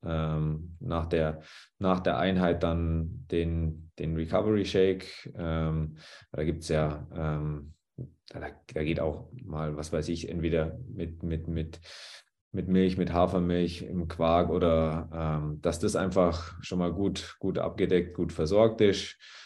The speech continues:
ähm, dann einfach ein, ein ausgewogenes Mittagessen, ähm, entweder,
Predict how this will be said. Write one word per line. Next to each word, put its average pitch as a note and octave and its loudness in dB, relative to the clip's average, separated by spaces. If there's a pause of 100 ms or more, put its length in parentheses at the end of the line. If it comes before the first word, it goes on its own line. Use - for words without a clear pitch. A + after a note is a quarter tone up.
(160)
ähm, E2+ 2
dann D#2+ -2
einfach E2+ -2
ein, E2 0
ein D#2+ -4
ausgewogenes E2 2
Mittagessen, F2+ 2 (480)
ähm, D#2 0 (880)
entweder, D#2+ 2